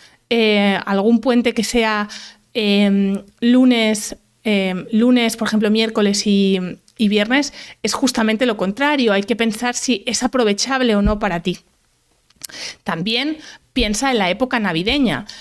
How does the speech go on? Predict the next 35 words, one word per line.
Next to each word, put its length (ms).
Piensa 320
en 100
qué 100
momento 500
compra 300
tu 140
cliente. 460
Hay 160
dos 220
tipos 280
de 100
clientes, 400
el 160
que 300
es 160
previsor 760
y 120
el 160
que 400
compra 340
en 100
el 120
último 340
momento. 560
Piensa 400
cómo 400
convertir 800
a 140
más 260
compradores 580
de 60
último 300
momento 400
en 80
previsores 800